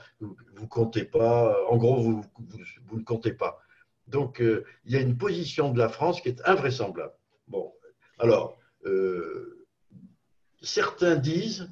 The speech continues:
même parmi les partisans du, du retrait des armes nucléaires, de la, de la suppression des armes nucléaires, certains disent, « Oui, mais ce, ce traité d'interdiction est,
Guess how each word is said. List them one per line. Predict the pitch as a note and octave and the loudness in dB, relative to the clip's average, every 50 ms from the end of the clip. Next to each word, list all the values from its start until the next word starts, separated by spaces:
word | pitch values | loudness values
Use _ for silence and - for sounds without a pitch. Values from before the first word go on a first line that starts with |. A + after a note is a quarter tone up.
| - _ | -12 _
même | A2+ C3+ F#3+ G#3+ A3 F#3+ - | 0 2 2 2 2 -2 -2
parmi | - E3 - B2+ C3 C3+ C3+ B2+ | -2 -2 -2 -2 -4 -6 -4 -4
les | A2 G#2 | -6 -6
partisans | - - C3 - - - - B2 A2+ A#2 A#2+ A#2+ A2+ G#2+ G#2 G2 F#2 - - F2 | -4 -6 -6 -6 -6 -10 -8 -8 -8 -2 0 0 0 0 -2 -6 -8 -12 -16 -20
du, | F2+ F#2+ G2 G2 G2 F#2+ F#2 F2+ F#2 - - - _ _ _ | -18 -16 -14 -12 -10 -10 -10 -12 -14 -16 -20 -20 _ _ _
du | G#2 G#2 | -10 -6
retrait | A2 - D3 C#3+ A#2+ - - B2 B2 A2+ | 0 2 4 4 2 2 0 0 0 0
des | F#2+ F#2+ F#2+ G#2+ | 0 0 -2 -2
armes | F2+ F2 F2+ | -2 -2 -4
nucléaires, | F2 E2+ - A#2+ D3+ F3 - | -6 -6 2 4 4 4 4
de | G#2 G2 | 2 0
la, | F#2+ F#2+ F2 - - F2+ F2 | -2 -2 -2 -2 -10 -18 -12
de | G2 F#2+ F2 E2+ F2+ E2+ D#2 D2+ D2+ - - _ _ _ - - - _ _ _ | -10 -8 -8 -8 -10 -12 -14 -18 -20 -20 -20 _ _ _ -20 -20 -20 _ _ _
la | - - | -12 -10
suppression | - - C#3 - - B2 A#2 A#2+ B2 A#2 | -10 -10 -12 -6 -6 -4 -4 -2 -4 -4
des | G#2+ G2 G2 | -2 -2 -2
armes | G2+ F2+ F2 | -2 -2 -4
nucléaires, | F2+ F2 - - C#3 D#3+ F#3 F#3 - - _ _ _ _ _ _ _ _ _ _ _ _ _ - - - - _ _ | -6 -10 -6 0 0 0 0 0 -6 -12 _ _ _ _ _ _ _ _ _ _ _ _ _ -20 -20 -20 -20 _ _
certains | - - C#3 B2 - D#3 C#3+ | -2 -2 -2 2 2 2 2
disent, « | C#3 C3+ F3 F#3 D#3+ C#3 | 2 2 0 -2 -2 2
Oui, | C#3 E3 F3 E3+ | 2 2 2 2
mais | C#3 B2+ A#2+ | 2 2 0
ce, | A#2+ - - D3+ D#3 | 0 -2 -4 -4 -6
ce | C3 - - D#3 | -6 -4 -4 -4
traité | D3 - - D#3 D3+ - - D3+ C3+ | -4 -4 0 0 0 0 0 -2 2
d'interdiction | A#2+ B2 A#2+ A#2+ B2 A#2 A2+ A#2 A2 - - D#3 F3 G3+ - A#3 A2+ - - | 2 2 2 4 2 2 2 2 -4 -6 -4 -2 0 0 0 -4 -6 -10 -8
est, | G#2 G#2+ G#2+ G#2+ G2 | -6 -4 -4 -4 -6